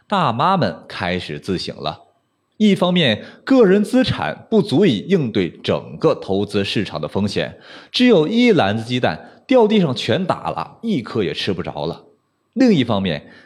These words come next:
基金经过了十八年，这说短不短，说长不长的发展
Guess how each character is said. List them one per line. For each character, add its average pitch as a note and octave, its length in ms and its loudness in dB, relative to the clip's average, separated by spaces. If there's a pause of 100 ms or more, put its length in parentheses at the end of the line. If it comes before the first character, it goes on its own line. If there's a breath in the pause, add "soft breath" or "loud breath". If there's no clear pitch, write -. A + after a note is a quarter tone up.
(120)
基 A3 260 2
金 G3 380 0
经 G3 240 0
过 E3+ 120 0
了 F2+ 140 -2
十 B2+ 340 -2
八 F#3 200 0
年， F2 360 -4
这 A2 120 -2
说 G3 320 2
短 F#2+ 200 0
不 D3+ 120 -4
短， C2 280 -4
说 C#3 240 -2
长 G#2 240 -6
不 C3+ 120 -2
长 - 320 -6
的 D3 80 0
发 F3+ 240 0
展 C#2+ 260 -4